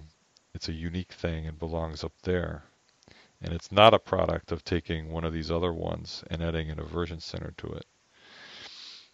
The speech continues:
Uh, it is using roto inversion to generate a fundamental group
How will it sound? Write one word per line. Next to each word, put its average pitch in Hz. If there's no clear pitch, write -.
Uh, 82
it 82
is 80
using 80
roto 101
inversion 78
to -
generate 78
a 73
fundamental 80
group 80